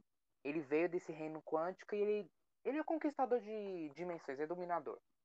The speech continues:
E foi onde é que ele, onde é que apareceu um herói novo, que é o Nova, que ca-, tem capacidade de aparecer, porque ele apareceu na, entre aspas, aí nos filmes da Marvel, né?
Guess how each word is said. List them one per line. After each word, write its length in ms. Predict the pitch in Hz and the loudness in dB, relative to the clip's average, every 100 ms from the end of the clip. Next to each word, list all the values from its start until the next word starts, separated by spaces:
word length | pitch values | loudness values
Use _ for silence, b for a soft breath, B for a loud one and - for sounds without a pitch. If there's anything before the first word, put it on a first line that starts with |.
| _ _ _ - | _ _ _ -10
E 260 | 190 196 196 | -6 -6 4
foi 160 | 190 | 6
onde 180 | 196 190 | 8 8
é 60 | 185 | 4
que 100 | 202 | 4
ele, 500 | 185 180 156 123 - _ _ _ _ | 2 2 2 -2 -8 _ _ _ _
onde 140 | - 156 | 0 2
é 40 | |
que 80 | 165 | 4
apareceu 400 | 165 160 151 - | 6 4 4 -6
um 320 | 156 147 135 | -8 -8 -4
herói 220 | 135 135 | 2 2
novo, 380 | 139 135 165 180 | 4 4 4 4
que 100 | - | 6
é 20 | |
o 60 | 139 | 6
Nova, 380 | 127 120 156 165 | 10 12 12 8
que 100 | - | -8
ca-, 300 | - 110 104 - _ _ _ _ | 0 2 2 -4 _ _ _ _
tem 340 | - 131 117 110 | -6 -4 -6 -4
capacidade 480 | - 131 131 - 131 | 0 2 2 4 2
de 80 | 131 | 4
aparecer, 400 | 127 131 123 143 | 4 4 2 -4
porque 240 | - - | -8 -2
ele 100 | 131 | 2
apareceu 460 | 127 127 123 - 131 | 4 4 2 0 -4
na, 280 | 120 107 98 - - - | 0 0 -2 -12 -20 -16
entre 300 | 131 135 135 | -14 -2 6
aspas, 380 | 127 123 - 123 | 8 8 4 -2
aí 100 | 123 | -2
nos 140 | 120 - - | -4 -14 -20
filmes 180 | 120 120 | -10 0
da 140 | 131 | 0
Marvel, 360 | 139 147 175 170 | 2 0 -2 -4
né? 160 | 165 | -6